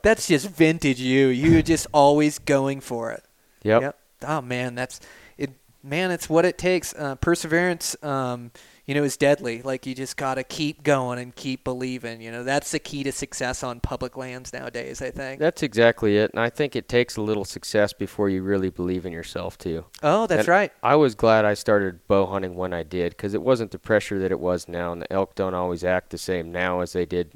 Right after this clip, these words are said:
Speaker 2: you know, ten years ago. So ten years ago, you could still call the things, and you'd get into a lot of elk. There wasn't as many, there was a lot of guys doing it, but nobody would seem to try as hard. So it was neat to start then, and I got success right off the bat pretty much. I,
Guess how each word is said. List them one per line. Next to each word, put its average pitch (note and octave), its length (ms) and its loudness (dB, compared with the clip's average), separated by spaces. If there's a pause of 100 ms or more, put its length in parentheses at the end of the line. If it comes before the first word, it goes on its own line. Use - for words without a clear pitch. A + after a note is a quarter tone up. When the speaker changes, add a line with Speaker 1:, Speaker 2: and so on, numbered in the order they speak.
Speaker 2:
you F#2 100 -12
know, E2+ 140 -8
ten F#2+ 280 -6
years G2+ 280 -2
ago. E2 320 -6 (500)
So F#2 140 -6
ten A#2 280 -2
years A2+ 260 0
ago, G2+ 220 0
you F#2+ 200 -2
could - 160 -10
still G2+ 200 -2
call F#2+ 340 2
the G2+ 120 -6
things, G2+ 400 -8
and F#2+ 80 -8
you'd F2 100 -8
get G2 160 -2
into F#2+ 220 -2
a - 20 0
lot E2+ 300 0
of - 80 -4
elk. E2+ 260 -2
There F2+ 140 0
wasn't G2 280 -2
as F2 120 -8
many, F#2+ 340 -6
there C#3 220 -2
was B2 180 -2
a G2 60 -4
lot G2+ 180 4
of F#2 60 -4
guys F2+ 260 -2
doing C3 320 -2
it, A2 160 -4
but F#2+ 100 -4
nobody F#2+ 360 -4
would E2+ 160 -6 (100)
seem B2 300 -4
to E2+ 80 -12
try B2 380 0
as D#2+ 120 -4
hard. D#2 320 -6 (720)
So A#2+ 180 8
it C3+ 80 10
was C#3+ 220 4
neat C3 220 -2
to A2+ 60 -6
start A#2 360 0
then, A2 260 0
and G2+ 140 -4
I G2+ 60 -2
got G#2 220 2
success - 520 -2
right G2+ 180 4
off G#2 160 4
the E2+ 80 -8
bat F#2 380 0
pretty F#2+ 180 -4
much. G#2 460 -2
I, F2 160 -4